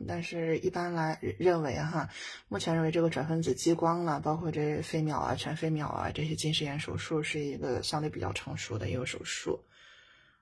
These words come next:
嗯，然后对这个矫正患者近视是相对比较安全有效的哈。然后但是呢，因为这个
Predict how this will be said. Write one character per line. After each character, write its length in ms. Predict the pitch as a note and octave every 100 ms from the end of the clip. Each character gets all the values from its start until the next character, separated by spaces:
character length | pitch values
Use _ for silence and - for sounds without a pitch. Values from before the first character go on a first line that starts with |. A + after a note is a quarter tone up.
| -
嗯， 160 | -
然 100 | D#3
后 120 | E3+ E3+
对 180 | F3+
这 140 | D#3+ D#3+
个 100 | D#3+
矫 160 | -
正 180 | - E3
患 200 | E3 D#3+
者 100 | D3
近 260 | A#2 F#3 E3+
视 200 | - -
是 340 | - C#3 C3
相 220 | D3+ D3+
对 100 | D3+
比 100 | D3
较 100 | -
安 200 | C#3 D3
全 180 | D3+ D3
有 120 | D#3+
效 420 | - - E3+ - -
的 80 |
哈。 340 | - - - - - - - - -
然 120 | -
后 140 | F#3+ F3+
但 240 | F#3 F#3+
是 260 | - - G#3+
呢， 200 | E3 D3
因 140 | F3
为 100 | F3+
这 240 | E3+ F3 E3+
个 420 | E3 D#3+ -